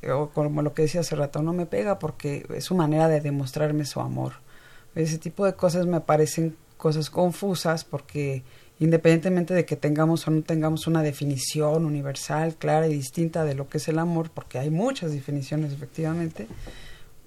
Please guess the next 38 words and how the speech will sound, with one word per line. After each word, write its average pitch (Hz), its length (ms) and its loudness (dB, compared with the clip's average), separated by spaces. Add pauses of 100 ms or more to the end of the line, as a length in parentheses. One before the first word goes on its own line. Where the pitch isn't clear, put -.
pues 160 180 8
sí 185 220 -2
parece 160 680 4
un 151 120 0
poco 156 240 -2
confuso 151 840 0 (240)
cómo 156 300 0
lo 143 120 4
entendemos, 165 760 0
¿no? 190 120 -4
Y 190 100 -4
entonces 156 360 -4
a 151 60 -2
lo 143 80 -4
mejor 143 340 -4
es 143 140 -6
lo 143 160 -10
que 151 300 -10 (420)
podríamos 151 440 2
aclarar 151 360 0
un 156 80 -2
poquito, 151 360 -8
incluso 156 320 -8
ya, 139 240 -4 (280)
ya 151 260 4 (360)
teóricamente 160 680 4
más 151 200 0
desde 151 140 -6
el 135 80 -6
psicoanálisis, 143 680 -4
que - 120 -8
a - 40 -2
lo - 100 -4
mejor 143 220 2
es - 100 -4
lo 139 100 -4
que - 80 -8
interesa. 131 480 -8